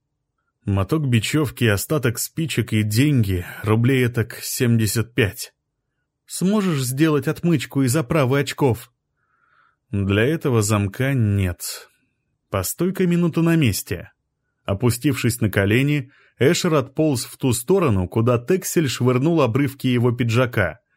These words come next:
отыскал их, вернулся к Лидии и накинул ей на плечи. На ощупь её тело оказалось холодным, как лёд, кровь из ран липла к пальцам. Взяв её за руку, Эшер осторожно двинулся влево,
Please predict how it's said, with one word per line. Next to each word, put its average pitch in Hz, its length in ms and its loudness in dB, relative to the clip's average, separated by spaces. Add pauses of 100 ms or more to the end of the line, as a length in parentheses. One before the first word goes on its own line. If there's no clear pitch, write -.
(140)
отыскал 117 640 0
их, - 180 -8 (340)
вернулся 143 640 2
к 123 80 -4
Лидии 180 400 0
и 160 40 2
накинул 147 560 0
ей 117 280 4
на 120 120 4
плечи. 120 600 -2 (680)
На 98 280 2
ощупь 127 420 -2
её 107 280 2
тело 123 360 2
оказалось 107 600 0
холодным, 107 760 2
как 98 260 -2
лёд, 123 400 0 (440)
кровь 123 340 4
из 113 180 2
ран 127 240 4
липла 120 400 2
к - 160 -8
пальцам. 101 640 -2 (580)
Взяв 101 460 2
её 123 180 4
за 123 200 4
руку, 127 360 2
Эшер 139 220 0
осторожно 123 600 2
двинулся 117 500 2
влево, 113 540 0